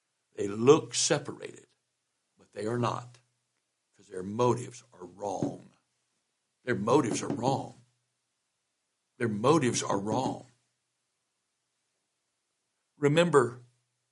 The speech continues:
the subtlety of snakes. "Ye serpents, ye generation of vipers." He just talked about how subtle they were. In there, proposing that they were righteous,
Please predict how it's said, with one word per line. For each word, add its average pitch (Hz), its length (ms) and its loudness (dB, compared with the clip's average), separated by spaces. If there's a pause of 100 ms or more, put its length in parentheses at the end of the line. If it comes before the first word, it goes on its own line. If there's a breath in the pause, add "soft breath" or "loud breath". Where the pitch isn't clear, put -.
(120)
the 117 100 -6
subtlety 123 880 2 (920)
of 104 100 -4
snakes. - 800 -2 (100)
"Ye 104 180 -16
serpents, - 840 -2
ye 98 140 -8
generation 120 720 -4
of 113 80 -8
vipers." - 580 -14 (960)
He 120 140 -4
just 117 440 -2
talked - 300 -2
about - 320 -18 (800)
how 92 340 -8 (140)
subtle - 680 4 (560)
they 101 140 -6
were. - 320 -14 (1200)
In 120 220 2
there, - 360 -4 (1040)
proposing 143 680 0
that 123 100 -8
they 135 120 2
were 131 160 2
righteous, - 640 -6